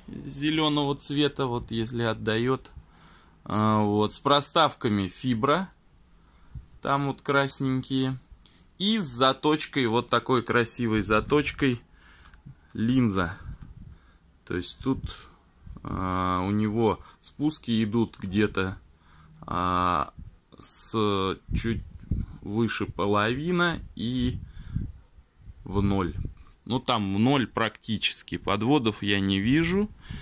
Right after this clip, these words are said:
здесь. Заточка должна быть хорошая у Южного Креста. Вообще, мне очень нравятся, э, ножи Южного Креста.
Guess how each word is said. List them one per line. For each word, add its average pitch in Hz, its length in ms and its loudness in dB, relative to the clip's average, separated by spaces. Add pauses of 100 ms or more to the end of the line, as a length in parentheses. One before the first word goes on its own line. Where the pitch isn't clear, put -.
(140)
здесь. 170 640 2 (640)
Заточка 107 580 0
должна 95 400 0
быть 85 260 -8
хорошая 92 540 -4
у 117 120 0
Южного 113 400 -2
Креста. 117 540 -4 (420)
Вообще, 135 320 4
мне 185 160 6
очень 165 300 4
нравятся, 120 1000 6
э, - 20 4
ножи 123 360 2
Южного 113 420 2
Креста. 147 640 2